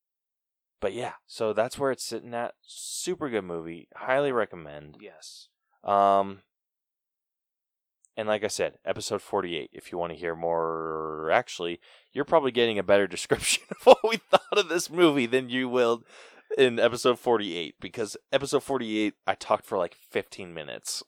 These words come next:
Speaker 1: <laughs>
Speaker 2: How long is that episode?
Speaker 1: Fifteen
Speaker 2: Oh,
Speaker 1: minutes.
Speaker 2: fif-, oh, you didn't talk about any news or anything?
Speaker 1: Nope.
Speaker 2: Oh.
Speaker 1: I, I left it just at the frickin'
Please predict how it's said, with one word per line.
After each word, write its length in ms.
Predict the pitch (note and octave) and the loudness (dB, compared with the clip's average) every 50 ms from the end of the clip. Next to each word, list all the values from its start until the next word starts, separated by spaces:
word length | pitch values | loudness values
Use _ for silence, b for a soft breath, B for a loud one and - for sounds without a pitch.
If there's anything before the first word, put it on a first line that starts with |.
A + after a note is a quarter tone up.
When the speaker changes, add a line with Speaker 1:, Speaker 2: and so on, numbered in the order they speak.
| _ - | _ -10
Speaker 1:
<laughs> 560 | - _ _ _ _ _ _ _ _ _ _ | -10 _ _ _ _ _ _ _ _ _ _
Speaker 2:
How 160 | - - C3+ | -10 -6 -6
long 220 | D#3+ F#3+ G3+ D#3 D3 | -4 -4 -6 -8 -10
is 100 | D3 C3 | -10 -8
that 160 | A#2 G2+ G#2+ | -8 -8 -8
episode? 380 | A2+ - - - F2+ E2 D#2+ _ _ _ b b b b b b b b _ _ _ _ _ _ _ _ _ | -10 -12 -16 -18 -18 -20 -20 _ _ _ b b b b b b b b _ _ _ _ _ _ _ _ _
Speaker 1:
Fifteen 460 | - - C3 A2+ - - A2 G2 F#2 | -4 0 0 0 0 -2 -8 -6 -4
Speaker 2:
Oh, 20 | |
Speaker 1:
minutes. 480 | F#2 F#2 F#2+ F2+ - A#2 G#2+ G#2+ - - | -4 -4 -2 -2 -2 -4 -4 -6 -8 -12
Speaker 2:
fif-, 160 | A#2+ - - | -14 -14 -12
oh, 140 | - A#2 A2+ | -8 -6 -6
you 100 | A2 A2 | -6 -8
didn't 160 | G#2+ A2+ A2 | -10 -14 -16
talk 220 | - - G#2+ G#2+ G#2 | -12 -12 -12 -12 -10
about 200 | G2+ G2 F#2+ F#2+ | -12 -12 -12 -12
any 120 | G2 G2 | -14 -16
news 340 | F#2 F#2 F#2+ G2 G2+ G#2+ A2+ | -18 -20 -20 -20 -20 -20 -20
or 60 | A2+ | -20
anything? 380 | A2+ A2+ A#2 A2+ - B2 B2 B2 _ _ | -20 -20 -20 -20 -20 -20 -20 _ _ _
Speaker 1:
Nope. 300 | - - F2+ A2 A#2+ - _ _ _ - | -4 0 2 2 2 0 _ _ _ -18
Speaker 2:
Oh. 200 | F2+ F2+ F2+ _ _ _ _ - | -18 -18 -18 _ _ _ _ 0
Speaker 1:
I, 320 | E2+ F#2+ G#2 G#2+ G#2+ G#2+ - | 4 4 6 6 4 2 2
I 140 | - F#2+ G2+ | 4 2 2
left 280 | G2+ G2+ G#2 G#2+ - - | 4 4 2 0 0 -4
it 140 | G2+ F2 F#2 | -14 -12 -8
just 320 | - F#2+ F#2 F#2 - - | -2 0 0 0 0 -2
at 140 | G2+ F2+ - | -4 -4 -6
the 60 | F#2 | -10
frickin' 580 | - - G#2+ F#2 - - F2 E2+ E2 D#2 - | -6 -4 -4 -4 -4 -6 -10 -10 -10 -14 -18